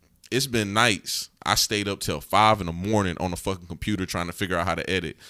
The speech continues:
'Cause I'm still not that good at editing, but I didn't know shit about editing. I didn't know nothing about no damn cameras.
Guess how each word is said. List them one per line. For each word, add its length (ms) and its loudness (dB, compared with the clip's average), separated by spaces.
'Cause 320 2
I'm 140 4
still 260 8
not 160 0
that 140 0
good 160 -2
at 100 -2
editing, 380 0
but 400 0
I 140 4
didn't 260 -2
know 140 -4
shit 360 8
about 320 2
editing. 400 2
I 100 4
didn't 140 -2
know 120 -6
nothing 300 0
about 180 2
no 100 2
damn 260 0
cameras. 540 -2